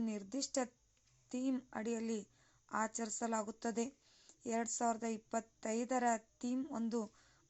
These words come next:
ಭೂಮಿ, ಒಂದು ಆರೋಗ್ಯಕ್ಕಾಗಿ ಯೋಗ ಆಗಿದೆ. ಜೂನ್ ಇಪ್ಪತ್ತೊಂದರಂದು ಅಂತಾರಾಷ್ಟ್ರೀಯ ಯೋಗ ದಿನವನ್ನು ಆಚರಿಸಲು ಒಂದು ಕಾರಣವಿದೆ.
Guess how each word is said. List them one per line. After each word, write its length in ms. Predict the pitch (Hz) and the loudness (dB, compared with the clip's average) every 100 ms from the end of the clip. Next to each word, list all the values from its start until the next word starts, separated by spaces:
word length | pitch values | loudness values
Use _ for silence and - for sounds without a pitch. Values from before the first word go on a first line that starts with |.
| 214 | -6
ಭೂಮಿ, 500 | 214 262 277 285 294 | -2 2 4 2 0
ಒಂದು 280 | 247 233 226 - | -2 -2 -2 -2
ಆರೋಗ್ಯಕ್ಕಾಗಿ 880 | 202 208 240 226 233 - 226 208 214 202 | 0 2 0 -2 -4 0 0 0 -6 -6
ಯೋಗ 280 | 214 220 226 | -4 0 2
ಆಗಿದೆ. 400 | 214 208 214 226 - - - - - _ - | 2 2 0 -2 -2 -10 -20 -20 -20 _ -10
ಜೂನ್ 300 | 202 262 294 | 0 2 2
ಇಪ್ಪತ್ತೊಂದರಂದು 1000 | 277 - 240 226 226 226 247 247 240 226 214 - _ | 0 -2 -2 -2 -2 0 2 2 2 0 -2 -6 _
ಅಂತಾರಾಷ್ಟ್ರೀಯ 840 | 214 214 - 233 233 233 - 262 254 240 | -4 -2 0 0 2 -2 -2 0 2 2
ಯೋಗ 240 | 220 220 226 | 0 -2 -2
ದಿನವನ್ನು 440 | 226 220 220 233 277 277 - - - - | -2 -2 0 2 0 -4 -16 -20 -20 0
ಆಚರಿಸಲು 760 | 214 220 - 262 262 269 254 | 2 4 4 2 2 0 2
ಒಂದು 280 | 240 233 226 214 - | 2 2 2 -2 -6
ಕಾರಣವಿದೆ. 720 | - 202 202 226 226 226 220 | -2 0 2 2 2 0 0